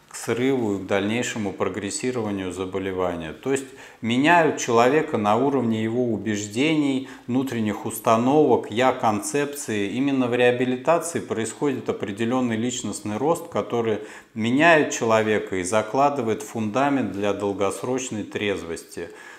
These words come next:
Ну и после реабилитации человек уже ходит на группы самой взаимопомощи,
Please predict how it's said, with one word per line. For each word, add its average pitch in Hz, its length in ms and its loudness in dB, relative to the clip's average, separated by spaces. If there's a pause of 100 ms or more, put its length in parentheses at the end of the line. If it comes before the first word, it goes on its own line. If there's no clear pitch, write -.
(140)
Ну 196 160 2
и 185 60 4
после 175 440 2
реабилитации 135 880 4
человек 131 520 2
уже 117 180 0
ходит 117 440 -2
на 110 140 2
группы 113 380 -2
самой 110 480 0
взаимопомощи, 123 1200 0